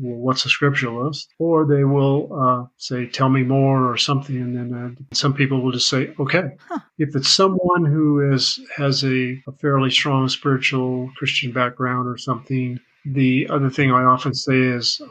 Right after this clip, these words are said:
Speaker 1: "I'm an Israelite." And most people don't know what that really means, but it opens up,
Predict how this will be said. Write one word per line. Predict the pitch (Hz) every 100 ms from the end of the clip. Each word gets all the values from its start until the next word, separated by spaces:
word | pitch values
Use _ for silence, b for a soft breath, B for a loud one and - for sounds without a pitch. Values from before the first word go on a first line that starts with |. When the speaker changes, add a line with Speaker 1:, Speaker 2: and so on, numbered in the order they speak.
| 147
Speaker 1:
"I'm | 123 123
an | 120
Israelite." | 151 139 131 131 135 220 - -
And | 127 127 123 127
most | 123 135 127 - - - -
people | 135 135 131 123 123 139 _ -
don't | 139 147
know | 123
what | 123 120
that | 131 139
really | 135 123 123
means, | 127 147 127 123 123
but | 139 127
it | 127
opens | 214 139 139 123 113
up, | 131 131